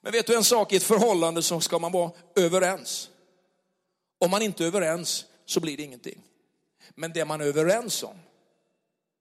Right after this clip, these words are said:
det kan bli. Kanske är det så att du som är en drömmare skulle försöka få med dig den andra på drömmarna. Kanske skulle du haka på drömmarna, så skulle drömmarna kunna bli verklighet.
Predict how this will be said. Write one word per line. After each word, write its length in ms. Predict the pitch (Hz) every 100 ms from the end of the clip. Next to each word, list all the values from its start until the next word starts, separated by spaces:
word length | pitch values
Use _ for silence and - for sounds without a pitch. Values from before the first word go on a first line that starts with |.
| _
det 100 | -
kan 180 | 117 139
bli. 120 | 139 - _ _ _ _ _ _ _ _ _ _ _ _ _ _ _ _ _ -
Kanske 280 | 208 185 196
är 40 |
det 60 | 185
så 100 | 190
att 80 | 185
du 120 | 180
som 160 | 196
är 40 | 185
en 140 | 190
drömmare 400 | 185 196 180 170
skulle 220 | 165 175
försöka 300 | 160 165 165
få 100 | 156
med 200 | 165 170
dig 60 | 156
den 100 | 165
andra 220 | 160 156
på 80 | 156
drömmarna. 460 | 160 143 139 151 123 - _ _ _ _ _ _ _ -
Kanske 220 | - 156
skulle 220 | - 170
du 40 | 151
haka 360 | 214 - -
på 120 | -
drömmarna, 440 | 185 175 147 156 131 - - _
så 180 | - -
skulle 360 | - 185 143 156
drömmarna 400 | 202 143 135 135
kunna 260 | 147 143
bli 140 | 127 120
verklighet. 680 | 120 - 110 107 101 _